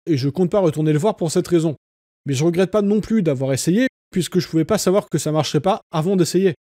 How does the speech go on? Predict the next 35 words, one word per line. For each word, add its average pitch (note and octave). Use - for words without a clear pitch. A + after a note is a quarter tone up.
Les C#3+
médicaments F3
peuvent G3
être E3+
utiles, A3+
mais D#3+
l'objectif G#3+
doit E3
être F#3
de D3+
parvenir F3+
à E3+
s'en D3+
passer, F#3+
parce C#3
qu'il E3
ne D#3+
s'agit F3
pas G3
de C#3
guérir E3+
l'autisme, G#3
juste G3
de D3
parvenir F3+
à D3+
vivre F3
confortablement F#3
avec. E3
Ce -
à F3
quoi F#3
ils D#3+
sont C3+
utiles, A#3